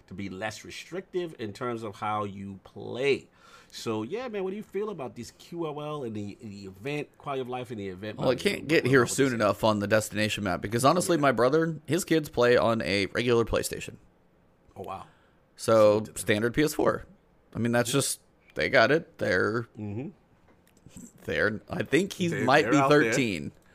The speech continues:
Speaker 2: But it,
Speaker 1: Mm-hmm.
Speaker 2: they're not, I mean, they're kids. Like, they don't have, like, the highest hardware in the
Speaker 1: Yeah.
Speaker 2: world, and it's a P S four.
Speaker 1: That's fine.
Speaker 2: It's still meant to
Speaker 1: Yeah.
Speaker 2: run this thing. Hence why we, we want D three on a P S five, by the way. Um,
Speaker 1: Ding, ding, ding.
Speaker 2: yeah.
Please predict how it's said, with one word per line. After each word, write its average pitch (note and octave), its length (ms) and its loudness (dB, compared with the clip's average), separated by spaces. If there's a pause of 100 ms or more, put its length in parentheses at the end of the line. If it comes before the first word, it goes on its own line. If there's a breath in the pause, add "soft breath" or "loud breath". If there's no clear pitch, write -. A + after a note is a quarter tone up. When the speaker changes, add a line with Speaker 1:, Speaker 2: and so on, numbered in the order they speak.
(340 soft breath)
Speaker 2:
But D3 160 6
it, E3+ 60 6
Speaker 1:
Mm-hmm. - 80 2
Speaker 2:
they're A#3+ 160 12
not, B3 240 2
I G#3+ 60 2
mean, A#3+ 160 -2
they're - 100 2
kids. C#3+ 380 0
Like, A#2 160 2
they D3+ 80 -2
don't E3 160 -2
have, D#3+ 180 -2
like, D3 200 4
the - 80 0
highest B2+ 260 0
hardware B2 320 4
in B2 60 4
the A#2+ 40 6
Speaker 1:
Yeah. A#2+ 80 6
Speaker 2:
world, D#3 180 6
and F#3+ 120 0
it's G#3 80 0
a A3+ 40 0
P A3 120 2
S G#3+ 120 4
four. - 200 6
Speaker 1:
That's G#2 140 2
fine. - 40 -18 (300 loud breath)
Speaker 2:
It's G#2+ 160 -2
still C3 160 6
meant D3 160 2
to F#3+ 40 2
Speaker 1:
Yeah. F#3 40 2
Speaker 2:
run G3 100 2
this E3 160 6
thing. G2 220 -2 (260 soft breath)
Hence D#3 320 4
why D#3 160 10
we, D3+ 60 10 (160)
we C#3 180 8
want C#3 300 8
D B2+ 180 2
three C3 220 6
on B2 120 10
a G2+ 60 0
P A#2 140 4
S G#2+ 100 2
five, A#2+ 260 6
by E2 120 0
the B1+ 60 -4
way. G2 160 2 (640 soft breath)
Um, A#2 680 6
Speaker 1:
Ding, D4+ 140 -10
ding, D#4 120 -10
ding. D4+ 160 -12 (200)
Speaker 2:
yeah. G#2 320 4